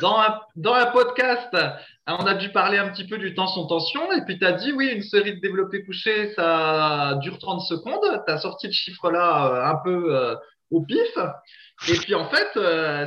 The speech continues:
c'est pas le cas. Ça dure pas trente secondes, en fait, une série de développé couché. Ça dure beaucoup moins.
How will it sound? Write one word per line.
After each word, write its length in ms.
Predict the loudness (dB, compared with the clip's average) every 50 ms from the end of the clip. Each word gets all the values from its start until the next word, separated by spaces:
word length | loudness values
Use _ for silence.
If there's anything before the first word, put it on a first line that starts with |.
| -4 -4
c'est 100 | -4 -2
pas 140 | -2 -2
le 60 | -2 -2
cas. 360 | 0 0 0 0 0 -2 -4
Ça 80 | -6
dure 220 | -6 -6 -8 -8 -8
pas 100 | -8 -6
trente 220 | -6 -8 -10 -8
secondes, 320 | -8 -8 -8 -8 -6 -6 -4
en 100 | -2 0
fait, 180 | -2 -2 -2
une 120 | -4 -4 -2
série 220 | 0 0 0 0
de 40 | 0
développé 320 | -2 -2 -2 -2 -2 -4 -8 -8
couché. 240 | -8 -6 -4 -2 0
Ça 140 | 0 2
dure 160 | 2 2 0 0
beaucoup 340 | -2 -2 -4 -6 -6 -4
moins. 220 | -2 0 0 -2